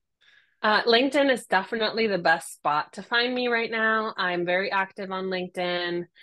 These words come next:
Uh, I post a lot of useful things, uh, there. I, I think they're useful,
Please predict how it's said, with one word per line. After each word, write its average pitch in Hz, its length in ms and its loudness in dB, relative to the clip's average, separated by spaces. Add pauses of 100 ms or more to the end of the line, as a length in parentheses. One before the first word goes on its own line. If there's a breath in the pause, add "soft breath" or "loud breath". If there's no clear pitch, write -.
(440 loud breath)
Uh, 160 300 0
I 160 120 -2
post 190 380 0
a 185 80 2
lot 170 240 6
of 170 260 2
useful 226 500 -2
things, 208 840 -2 (280)
uh, 196 180 0 (120)
there. 208 340 8
I, 165 140 0 (120)
I 165 80 -4
think 214 240 -2
they're 170 140 2
useful, 170 520 0